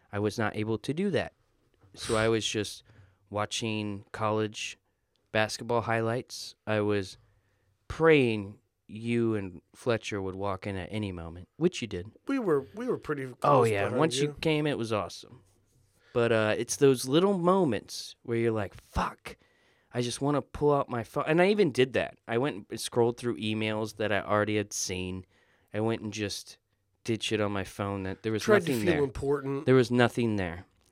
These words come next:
Speaker 1: There was nothing there. But
Speaker 2: The
Speaker 1: it was a
Speaker 2: things,
Speaker 1: good time,
Speaker 2: the
Speaker 1: though.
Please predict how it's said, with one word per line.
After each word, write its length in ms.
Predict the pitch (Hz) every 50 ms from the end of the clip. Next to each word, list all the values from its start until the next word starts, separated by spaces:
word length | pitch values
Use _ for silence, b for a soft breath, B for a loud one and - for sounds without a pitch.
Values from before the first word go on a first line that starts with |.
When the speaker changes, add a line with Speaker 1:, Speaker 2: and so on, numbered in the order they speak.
| _ _ _ _ _
Speaker 1:
There 180 | 117 110 107 104
was 180 | 104 98 -
nothing 360 | 92 92 85 76 - 92 82 71
there. 200 | 78 71 - - b b b b b b b b b _
But 140 | 131 139
Speaker 2:
The 100 | 139 131 147
Speaker 1:
it 20 |
was 120 | 170 208 226
a 20 |
Speaker 2:
things, 100 | 262 262
Speaker 1:
good 140 | 214 220 -
time, 240 | - 185 196 208 151
Speaker 2:
the 40 |
Speaker 1:
though. 40 | 98